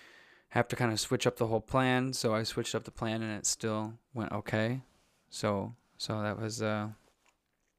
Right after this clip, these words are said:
that was a relief, 'cause I was having terrible anxiety that I would invite people over, cook dinner, and then there'd be no dinner. <laughs> Uh, and it'd be all my fault. I had anxiety about it the whole time until we finally ate.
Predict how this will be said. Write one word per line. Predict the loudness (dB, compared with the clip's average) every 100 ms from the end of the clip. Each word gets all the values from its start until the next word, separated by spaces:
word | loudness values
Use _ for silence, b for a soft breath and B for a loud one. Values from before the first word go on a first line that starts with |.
| _ _ _ _ _ _ -20 -20 B B B 6
that |
was | 8 10
a |
relief, | 10 10 8 6 0
'cause | 0 4
I | 6
was | 4 4
having | 2 2 -2
terrible | 6 8 10 8
anxiety | 6 4 4 4 2
that | 2
I | 2
would | 2 0 -4 B B B
invite | 2 6 6 6
people | 6 8
over, | 8 8 4
cook | 6 4 6
dinner, | 6 6 2 -2 B B B B B
and | 0 2 4
then | 4 2 -2 -10 _ -14
there'd | 2 2 4
be | 4
no | 4 2
dinner. | 4 2 2 -4 _ -14
<laughs> | B B B B B B B B B B 2
Uh, | 4 6
and | 6
it'd | 8
be | 8
all | 8 8
my | 6
fault. | 6 6 8 8
I |
had | 8 6
anxiety | 4 4 6 6 4
about | 4 4 4
it | 2
the | 6
whole | 6
time | 8 6 4
until | 2 0 0
we | 0
finally | 0 0 0 -2
ate. | 0 -2